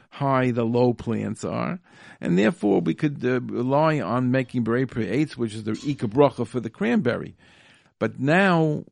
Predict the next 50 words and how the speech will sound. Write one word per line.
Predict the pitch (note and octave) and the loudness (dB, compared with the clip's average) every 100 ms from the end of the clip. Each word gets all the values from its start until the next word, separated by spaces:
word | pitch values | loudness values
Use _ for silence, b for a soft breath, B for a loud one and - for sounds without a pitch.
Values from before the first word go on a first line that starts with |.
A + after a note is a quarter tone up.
| _ | _
the | A#2 B2 | -10 -4
way | C3+ C#3 C3+ C3 | 0 2 2 0
the | A#2+ A#2+ | 0 0
Rabbanim | A#2 A2+ B2 A#2 | 0 0 0 0
are | A#2 | 0
looking | B2+ A#2 A2+ | -2 -2 -4
at | A2 A#2+ | -4 -4
it, | C#3 - | -6 -10
and | - F#2 | -12 -12
Rosh | F#2 - | -10 -6
Shlomo | G#2+ G#2 | -4 -4
Zalman | G2+ G2 F#2+ | -4 -4 -2
Auerbach | E3 E3+ C#3 | 0 0 0
was | C#3+ C3 | -2 0
active | B2+ - C3 | -2 -2 -4
in | B2 | -2
this | A#2+ A#2 | -2 -2
way | A#2 A2 | -2 -2
also, | F#2 B2+ B2+ B2 G#2+ A2 B B B | 0 -2 -2 -2 -2 -4 B B B
that | G#2+ A#2 | -6 -4
the, | |
really | B2 D#3 D3+ | 0 2 4
the | A#2 | 2
bracha | A2 B2+ B2+ A2+ | 0 0 0 -6
should | A#2 | -6
be | A2 A2 | -4 -4
Hadama, | G2 G2 A#2 D#3 F3 F3 B B B | -4 -2 2 2 2 -2 B B B
and | - G#2 | -6 -4
if | A2+ | -2
you | A2+ | -2
s-, | A2+ - - | -6 -8 -4
take | D#3 D#3 | -2 0
a | |
look | A2+ F3 F3 | 0 2 0
at | |
these | A2 G2 | -2 -4
plants, | - G#2 F2 G#2 - b b - | -6 -6 -6 -8 -16 b b -8
they | G2+ | -6
are | - G2 | -6 -8
really, | G#2 C3+ F3 F3+ F3+ F3 E3 E3 | -4 2 4 4 4 4 4 0
really | A2+ C3 C#3 C3+ B2+ B2+ | 0 0 2 0 -2 -2
low. | A2+ A2+ A2 E2 _ b b b b b | -2 -4 -4 -8 _ b b b b b
What | - | -12
they | D#2 | -12
do | F2+ E3+ E3 | -6 -6 -6
is | - - | -10 -14
they | - | -18
take | - D#3 - | -14 -16 -14
the | - | -20
plant, | - G2+ D#2 D#2 | -16 -14 -14 -16